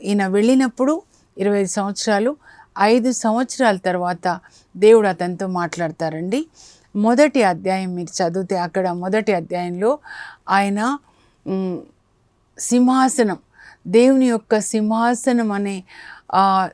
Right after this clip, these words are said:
దర్శనాన్ని చూస్తాడండి. ఇది ముందు చదివినప్పుడు నాకు కూడా అర్థం కాలేదు, కానీ నేను, ఆ, ట్వంటీ సెవెంటీన్లో ఈ బుక్స్ అన్నీ కూడా చెప్పానండి, పాత నిబంధన అంతా కూడా. ఆ, అది మరి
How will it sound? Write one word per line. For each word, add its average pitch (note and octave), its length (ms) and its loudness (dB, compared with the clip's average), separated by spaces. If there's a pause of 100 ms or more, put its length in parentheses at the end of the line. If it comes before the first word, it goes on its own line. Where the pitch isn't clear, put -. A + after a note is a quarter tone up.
దర్శనాన్ని G#3 760 -2
చూస్తాడండి. F3+ 600 -4 (600)
ఇది G#3 300 2
ముందు A#3+ 580 0
చదివినప్పుడు G#3 720 0
నాకు F3+ 240 -4
కూడా G3+ 220 6
అర్థం F3+ 320 0
కాలేదు, F3 340 -2
కానీ G3+ 440 -2 (580)
నేను, F3+ 560 -4 (400)
ఆ, E3+ 320 2 (280)
ట్వంటీ B3+ 380 2
సెవెంటీన్లో G3+ 1000 -2 (500)
ఈ F#3 160 -6
బుక్స్ F#3 380 -6
అన్నీ C4 280 4
కూడా A3 200 0
చెప్పానండి, F3+ 640 -6
పాత F#3 380 -2
నిబంధన F3+ 560 -4
అంతా F3+ 280 -2
కూడా. G3 360 -2 (720)
ఆ, F#3 240 2
అది F3 480 -4 (380)
మరి F3 380 -6